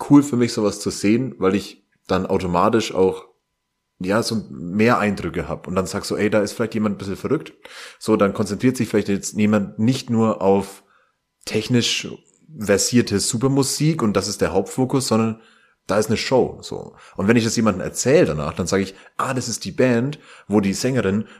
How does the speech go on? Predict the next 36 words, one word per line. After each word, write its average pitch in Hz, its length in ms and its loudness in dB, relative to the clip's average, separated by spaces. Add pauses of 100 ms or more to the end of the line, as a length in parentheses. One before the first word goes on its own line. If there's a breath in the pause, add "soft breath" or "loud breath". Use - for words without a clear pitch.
(100)
und 101 140 0
die 104 60 2
Komponistin 101 560 0
und 90 100 -4
Dirigentin 110 600 -2 (260 loud breath)
dann 110 300 -2
diesen 98 200 -4
Glitzeranzug - 460 -2
anhatte.“ 73 440 -8 (360 loud breath)
Also 101 160 0
weißt 131 200 4
du, 131 40 4
das 120 220 2
ist - 240 -4
dann 131 100 4
so 123 100 0
eine, 110 220 2
eine 131 280 2
Ebene 120 340 2
mehr, 101 360 2
über 117 160 -2
die 107 120 -2
ich 101 100 -6
dann 107 200 0
gern 110 180 0
sprech 151 440 -4
auch, 73 180 -8
so, - 120 -6
und 87 120 -2
die 110 100 2
mir 131 180 4
dann 113 140 0
auch 104 120 -2
im 117 120 -2
Kopf - 280 0
bleibt. - 360 -6